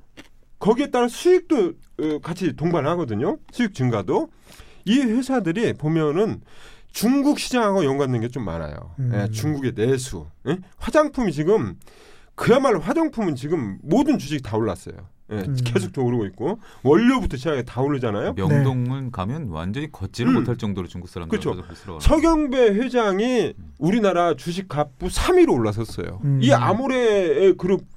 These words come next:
Speaker 1: 그 아모레 지하고 아모레 화장품 몇 개 안 되잖아요, 회사.
Speaker 2: 네.
Speaker 1: 그런데 이건희, 정몽구, 그다음에 서경배예요.
Speaker 2: 음.
Speaker 1: 이 정도로 지금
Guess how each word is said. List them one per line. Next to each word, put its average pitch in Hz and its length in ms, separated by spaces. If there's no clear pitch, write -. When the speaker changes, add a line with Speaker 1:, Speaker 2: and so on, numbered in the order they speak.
Speaker 1:
그 170 280
아모레 180 280
지하고 165 320
아모레 156 200
화장품 165 420
몇 165 120
개 - 80
안 113 180
되잖아요, 143 480
회사. 143 320
Speaker 2:
네. 190 60
Speaker 1:
그런데 233 440
이건희, 240 640
정몽구, 190 920
그다음에 262 280
서경배예요. 160 680
Speaker 2:
음. 127 180
Speaker 1:
이 - 80
정도로 214 440
지금 143 300